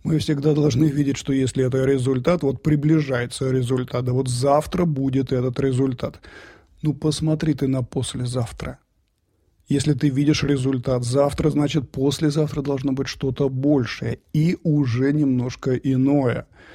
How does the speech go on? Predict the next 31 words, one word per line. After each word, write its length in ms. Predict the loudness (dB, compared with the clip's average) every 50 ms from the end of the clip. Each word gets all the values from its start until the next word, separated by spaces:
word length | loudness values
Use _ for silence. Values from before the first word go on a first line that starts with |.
| -20 -20 -12 -6
Потому 300 | -2 0 2 2 2 2
что 140 | 2 4 4
этот 200 | 4 4 2 2
результат 480 | 0 2 2 0 2 2 2 2 2
нужен 320 | 2 2 2 2 2 0 0
для 140 | 0 0
того, 240 | 2 2 2 2 2
чтобы 360 | 0 0 -2 0 2 4 4
ощутить 640 | 2 2 0 -4 -4 -4 -4 -4 -4 -6 -6 -4 -4
вот 180 | -4 -2 -2
эту 240 | -2 -2 -2 -2 -4
светлость, 840 | -4 -4 -2 -2 0 0 0 0 -2 -4 -6 -8 -8 -8 -10 -12 -16 -20 -20 -12 -6
вот 100 | -2 0
эту 200 | 2 2 4 2
веселость, 680 | 2 4 2 2 2 0 0 0 2 2 2 2 0 2
тот 160 | 0 0 0
самый 300 | 2 2 2 4 4 2
танцующий 840 | 2 2 2 2 2 0 0 0 2 2 2 2 0 0 0 0 0
Бог 400 | 2 2 2 2 2 2 0 -2
здесь 220 | 0 0 0 0
должен 320 | 0 0 0 2 0 0
себя 280 | -2 0 0 0 0 0
проявить. 520 | 0 0 2 2 4 4 4 2 0 -2 -8 -16 -20 -20 -20 -14 -8
Потому 300 | -2 0 2 2 2 2
что, 260 | 2 2 2 0 0 -2 -8 -20 -20 -14
что 420 | -10 -8 -8 -6 0 2 2 4
бы 160 | 4 4 2
ни 140 | 4 2 2
происходило 760 | 2 2 2 2 2 0 0 -2 0 2 2 4 4 4 2
с 140 | 0 -2 -4
миром, 400 | -2 -2 -2 -4 -6 -10 -12